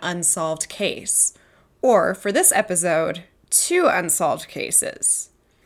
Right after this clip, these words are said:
I believe it is so important to keep telling these stories and to try to keep the knowledge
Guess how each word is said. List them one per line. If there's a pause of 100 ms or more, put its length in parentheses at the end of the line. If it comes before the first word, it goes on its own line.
(300)
I
believe
it
is
so
important
to
keep
telling
these
stories (140)
and
to
try
to
keep
the
knowledge